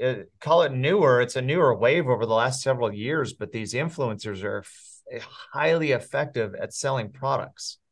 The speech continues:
And they demo products and they show products, and this is a massive business. So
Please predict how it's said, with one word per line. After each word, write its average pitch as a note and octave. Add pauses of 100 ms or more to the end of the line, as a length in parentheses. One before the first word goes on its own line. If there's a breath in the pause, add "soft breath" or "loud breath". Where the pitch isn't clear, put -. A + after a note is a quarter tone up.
(1120)
And B2
they C3+
demo D3+
products E3
and B2+
they A2
show D3
products, D3+
and B2
this D#3+
is G#2+
a A#2
massive A2
business. G2+
So B2+